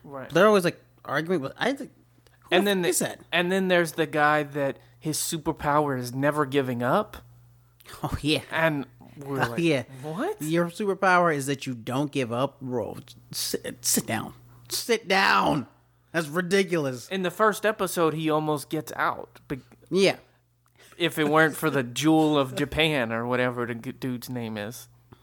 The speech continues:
Speaker 2: Yeah,
Speaker 1: We should
Speaker 2: I
Speaker 1: probably, like, learn the names
Speaker 2: We
Speaker 1: of
Speaker 2: should
Speaker 1: these
Speaker 2: probably
Speaker 1: people.
Speaker 2: learn these names. All right, in
Speaker 1: Right.
Speaker 2: the future, we're gonna do a better job of learning people's names.
Speaker 1: Right, but we're Southern, so, you know.
Speaker 2: Uh, yeah, fucking.
Speaker 1: All right.
Speaker 2: Yeah,
Speaker 1: Well,
Speaker 2: fuck it.
Speaker 1: that'll be our excuse for
Speaker 2: <laughs>
Speaker 1: everything.
Speaker 2: Ah, fuck it.
Speaker 1: We're not
Speaker 2: Is that where,
Speaker 1: cultured.
Speaker 2: is that where,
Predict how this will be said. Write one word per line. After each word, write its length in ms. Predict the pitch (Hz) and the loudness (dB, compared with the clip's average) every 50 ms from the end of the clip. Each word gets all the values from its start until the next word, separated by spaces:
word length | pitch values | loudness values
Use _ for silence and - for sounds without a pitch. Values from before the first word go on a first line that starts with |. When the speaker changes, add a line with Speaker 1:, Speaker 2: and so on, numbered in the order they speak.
| - 131 | -12 -8
Speaker 2:
Yeah, 120 | 131 127 | -4 -4
Speaker 1:
We 60 | - | -2
should 100 | - 143 | -2 -2
Speaker 2:
I 40 | 151 | -4
Speaker 1:
probably, 400 | - 196 233 339 339 240 120 110 | -2 -2 -2 -2 -2 -6 -8 -8
like, 160 | - 110 - - - | -10 -12 -14 -14 -14
learn 320 | 113 117 135 196 240 240 | -10 -8 -6 -4 -4 -4
the 80 | 151 - | -6 -6
names 240 | - 127 180 220 | -8 -8 -6 -6
Speaker 2:
We 60 | 202 247 | -6 -6
Speaker 1:
of 40 | 262 | -6
Speaker 2:
should 60 | 254 | -6
Speaker 1:
these 40 | - | -2
Speaker 2:
probably 180 | 359 339 311 | 0 0 2
Speaker 1:
people. 120 | 226 175 180 | 2 2 4
Speaker 2:
learn 160 | 180 180 175 | 4 4 6
these 160 | 165 143 131 135 | 4 4 2 2
names. 280 | 139 135 127 117 - | 2 2 2 0 0
All 80 | 156 170 | 2 4
right, 140 | 156 160 180 | 4 4 6
in 60 | 196 | 4
Speaker 1:
Right. 80 | 202 | 4
Speaker 2:
the 60 | 190 - | 2 2
future, 380 | 240 240 208 - - 180 165 | -2 -2 0 0 0 2 2
we're 120 | 165 180 180 | 2 2 0
gonna 120 | 185 175 | 0 0
do 220 | 165 156 143 123 - | 0 -2 -2 -2 -2
a 120 | 131 139 131 | -2 -2 0
better 260 | 123 151 151 147 135 | 2 2 4 2 2
job 400 | 123 131 139 135 131 127 127 120 | 0 2 2 4 4 2 2 0
of 160 | 117 113 120 | -4 -6 -4
learning 440 | 127 135 139 135 131 131 127 123 113 | -4 -2 0 0 0 -2 -2 -4 -4
people's 340 | 135 131 117 117 117 113 117 | -4 -6 -6 -6 -8 -6 -4
names. 460 | 120 120 120 117 113 107 - - - _ _ - | -4 -4 -4 -4 -6 -8 -10 -14 -20 _ _ -8
Speaker 1:
Right, 320 | - 311 269 151 123 - - | -2 0 2 2 0 -2 -2
but 220 | 156 160 - - | -4 -4 -4 -2
we're 140 | 214 247 254 | -2 -2 -2
Southern, 380 | 247 - 233 165 107 104 101 - | -2 0 0 0 0 -2 -4 -6
so, 360 | - - - 76 78 - - | -8 -8 -8 -8 -8 -10 -8
you 80 | - 170 | -4 -2
know. 60 | - 151 | 0 2
Speaker 2:
Uh, 120 | 143 135 | 2 2
yeah, 340 | - - 110 107 - 120 117 | 0 -2 -2 -2 -2 -2 -2
fucking. 280 | 113 - - 101 104 - - - - - - - - - - 196 151 147 | -4 -6 -6 -6 -10 -12 -14 -20 -20 -20 -20 -20 -20 -20 -20 -20 -20 -18
Speaker 1:
All 60 | 139 | -18
right. 40 | 165 185 - | -18 -14 -10
Speaker 2:
Yeah, 80 | 262 262 226 160 | -6 -4 -4 -2
Speaker 1:
Well, 20 | |
Speaker 2:
fuck 80 | 160 151 | -2 -2
it. 40 | 180 | -2
Speaker 1:
that'll 180 | 240 220 214 185 185 | 0 0 -2 -2 -2
be 160 | 208 196 190 | -2 0 2
our 120 | 185 185 185 | 2 2 2
excuse 380 | 180 - - - 202 180 - | -2 -6 -12 -10 -12 -12 -8
for 120 | - 139 226 | -4 -4 -4
Speaker 2:
<laughs> 0 | |
Speaker 1:
everything. 320 | - 113 113 110 - - | -4 -4 -8 -14 -8 -4
Speaker 2:
Ah, 180 | 214 196 175 156 151 | -2 -2 -2 -2 -2
fuck 240 | 190 190 185 156 135 | -2 -2 -2 -2 -4
it. 80 | - 156 | -8 -4
Speaker 1:
We're 140 | 180 214 | -2 0
not 160 | 220 214 208 165 | 0 0 0 2
Speaker 2:
Is 60 | 175 | 2
that 180 | 180 180 151 | 2 2 4
where, 160 | 170 175 175 175 | 4 2 2 2
Speaker 1:
cultured. 180 | - 196 185 170 | 0 0 0 2
Speaker 2:
is 40 | 170 | 4
that 180 | 170 170 170 160 | 4 2 4 4
where, 300 | 170 165 156 156 143 | 4 6 6 4 4